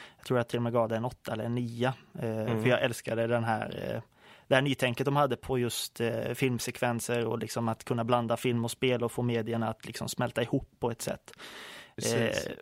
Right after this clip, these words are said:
Speaker 1: jag spelade om det för ett tag sedan och, eh, man upptäcker ju mer och mer ju mer man spelar ett spel att, eh, vissa saker håller man fast vid och tycker fortfarande är bra, vissa, medans andra liksom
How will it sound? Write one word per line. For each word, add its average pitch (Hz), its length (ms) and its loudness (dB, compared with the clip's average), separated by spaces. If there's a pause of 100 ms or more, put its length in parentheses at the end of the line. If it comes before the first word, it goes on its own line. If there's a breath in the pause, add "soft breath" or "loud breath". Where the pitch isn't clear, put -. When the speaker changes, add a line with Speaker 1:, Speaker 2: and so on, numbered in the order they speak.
(120)
Speaker 1:
jag 135 140 2
spelade 147 380 4
om 180 260 4
det 127 120 4
för 131 160 2
ett 123 120 0
tag 110 200 0
sedan - 180 -4
och, - 180 -2
eh, - 40 -6 (580)
man 135 200 2
upptäcker 160 500 0
ju 170 40 6
mer 131 260 4
och 135 100 0
mer 127 220 6
ju 127 120 2
mer 120 180 2
man 117 120 0
spelar 120 360 2
ett 131 80 -2
spel - 340 -2
att, - 280 -8
eh, - 80 -2 (560)
vissa 131 280 0
saker 143 320 2
håller 123 220 0
man 127 140 2
fast 131 260 0
vid 165 200 4
och 143 200 0
tycker 127 280 -2
fortfarande 131 400 0
är 139 100 2
bra, 135 220 4 (200)
vissa, 131 380 -2
medans 127 500 0
andra 131 360 -2
liksom 50 440 -6